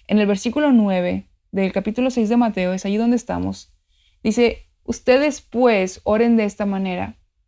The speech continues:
Padre nuestro que estás en los cielos, santificado sea tu nombre".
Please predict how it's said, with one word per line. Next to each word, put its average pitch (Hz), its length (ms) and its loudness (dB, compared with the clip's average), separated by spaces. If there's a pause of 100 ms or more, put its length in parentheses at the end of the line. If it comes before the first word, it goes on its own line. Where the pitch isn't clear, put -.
(120)
Padre 226 300 0
nuestro 208 560 0
que - 80 -10
estás 226 460 -6
en 254 120 2
los 247 140 0
cielos, 185 800 -6 (240)
santificado 202 920 -4
sea 240 540 -2
tu 214 120 -2
nombre". 190 600 -4